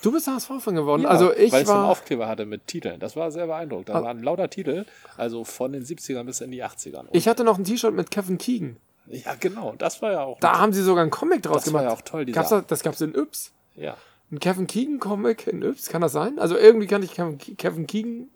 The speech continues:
Speaker 1: äh, der war halt eine Zeit lang beim H S V, war der Megastar. Und da haben sie, glaub ich, auch mal was gewonnen.
Speaker 2: Ja, also diese, das muss man auch sagen, diese, äh,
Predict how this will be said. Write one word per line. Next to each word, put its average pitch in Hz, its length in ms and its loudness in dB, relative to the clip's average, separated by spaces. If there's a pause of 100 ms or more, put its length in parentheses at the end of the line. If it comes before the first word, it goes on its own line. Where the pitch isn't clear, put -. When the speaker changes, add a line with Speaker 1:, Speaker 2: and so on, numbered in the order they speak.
(120)
Speaker 1:
äh, 170 220 0
der 160 240 2
war 165 140 -4
halt 170 200 -6
eine 156 120 -6
Zeit 170 200 -2
lang 160 140 -2
beim 156 180 -2
H 143 100 0
S 143 100 -8
V, 190 300 -6 (380)
war 165 200 4
der 185 240 0
Megastar. 190 800 0 (560)
Und 165 440 0
da 147 200 -2
haben 160 120 -2
sie, 190 80 -2
glaub 165 140 2
ich, 165 80 -2
auch 165 60 0
mal 160 160 0
was 156 120 -6
gewonnen. 160 420 -6 (540)
Speaker 2:
Ja, 110 240 -6
also 113 200 -10
diese, 104 340 -14
das 107 340 -12 (160)
muss 117 300 -16
man 95 180 -14
auch 78 160 -12
sagen, 127 380 -10
diese, 98 460 -12
äh, 90 140 -18